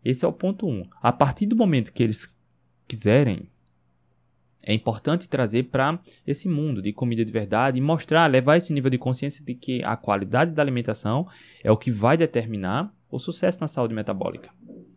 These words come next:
tá? A qualidade da alimentação. Isso é importante. A partir do momento que eles, os pais quiserem. E aí, é,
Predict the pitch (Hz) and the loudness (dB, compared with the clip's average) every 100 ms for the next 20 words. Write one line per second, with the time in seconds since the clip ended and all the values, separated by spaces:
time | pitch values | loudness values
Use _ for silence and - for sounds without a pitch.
0 | _ _ _ - 113 202 - _ _ _ | _ _ _ -4 -2 -2 -8 _ _ _
1 | _ _ _ _ _ _ _ _ _ - | _ _ _ _ _ _ _ _ _ -12
2 | 95 120 117 147 143 131 120 113 - 156 | -4 -2 0 0 0 -4 -6 -8 -10 -18
3 | _ _ _ _ _ _ _ _ _ _ | _ _ _ _ _ _ _ _ _ _
4 | _ _ _ _ _ _ _ _ _ _ | _ _ _ _ _ _ _ _ _ _
5 | _ _ _ _ _ _ - 127 160 160 | _ _ _ _ _ _ -8 -6 -4 -4
6 | 175 - 98 - - 98 - 113 170 185 | -6 -6 -8 -8 -6 -6 -6 -4 0 2
7 | 165 123 139 156 180 143 _ - - 101 | 0 0 -2 -4 -10 -14 _ -20 -6 0
8 | 113 139 - - 120 - 123 131 - 160 | 0 -2 -12 -10 -6 -2 0 0 -2 -2
9 | 117 87 - - _ - 107 107 120 165 | 0 0 -4 -18 _ -2 4 6 6 4
10 | 143 104 | 2 -2